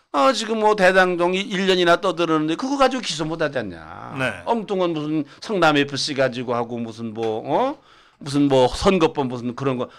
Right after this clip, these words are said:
Speaker 1: 무슨 뭐 거짓말했다고 그런 거나 건드리지 대장동 가지고 뭐 이재명이 건드렸냐?
Speaker 2: 음.
Speaker 1: 기소조차 못 하지 않냐? 그러니까 그런 얘기를 이자가 하는 거예요.
Speaker 2: 네, 네.
Speaker 1: 이게. 그러니까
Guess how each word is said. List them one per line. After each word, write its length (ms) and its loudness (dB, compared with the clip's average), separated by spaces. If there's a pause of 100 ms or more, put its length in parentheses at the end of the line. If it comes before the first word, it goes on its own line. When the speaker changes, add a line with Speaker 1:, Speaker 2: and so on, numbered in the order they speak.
(140)
Speaker 1:
무슨 220 -4
뭐 180 -4
거짓말했다고 640 -2
그런 280 4
거나 200 8
건드리지 640 4 (240)
대장동 480 4
가지고 340 4
뭐 120 2
이재명이 380 -2
건드렸냐? 720 -10 (180)
Speaker 2:
음. 80 -14
Speaker 1:
기소조차 460 -2
못 160 -4
하지 160 -2
않냐? 280 -6 (300)
그러니까 300 -4
그런 280 -4
얘기를 540 -6 (260)
이자가 260 -4
하는 240 -6
거예요. 420 -10 (140)
Speaker 2:
네, 240 -2
네. 120 -12 (360)
Speaker 1:
이게. 240 -20 (560)
그러니까 460 6